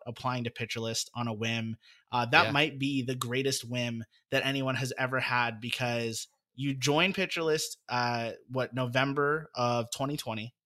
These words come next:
Speaker 1: I think may-,
Speaker 2: Yeah.
Speaker 1: maybe you, like, officially joined. I don't remember exactly when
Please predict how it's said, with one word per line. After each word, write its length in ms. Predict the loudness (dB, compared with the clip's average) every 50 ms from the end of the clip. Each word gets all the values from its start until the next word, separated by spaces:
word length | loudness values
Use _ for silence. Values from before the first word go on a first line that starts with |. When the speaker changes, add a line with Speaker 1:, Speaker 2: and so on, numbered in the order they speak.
| _ _
Speaker 1:
I 60 | -4
think 180 | -2 0 0 0
may-, 140 | 0 2 2
Speaker 2:
Yeah. 120 | 4 6
Speaker 1:
maybe 220 | 8 8 8 6 4
you, 180 | 4 4 4
like, 200 | 4 4 4 4
officially 600 | 2 0 2 4 4 4 4 4 4 2 2 2
joined. 460 | 2 0 0 0 0 0 -2 -4 -4 0
I 80 | 0
don't 80 | 2 2
remember 220 | 2 2 0 0
exactly 420 | -2 -2 -2 -2 -2 -2 -4 -6 -6
when 320 | -4 -2 -2 -2 -4 -4